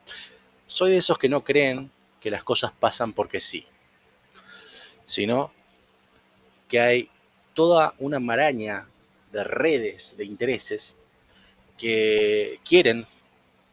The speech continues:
este, o, o llevan a la población a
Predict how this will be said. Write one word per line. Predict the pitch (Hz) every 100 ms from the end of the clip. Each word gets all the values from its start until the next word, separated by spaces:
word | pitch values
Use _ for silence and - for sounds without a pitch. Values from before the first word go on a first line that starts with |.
| _ _
este, | 107 - - 101 95 90 80 69 62 _ _ _ _ - - - _
o, | 104 - 110
o |
llevan | - 131 143
a | 127
la | 117
población | _ 107 110 110 - 131 131 131
a | 113 110 110 113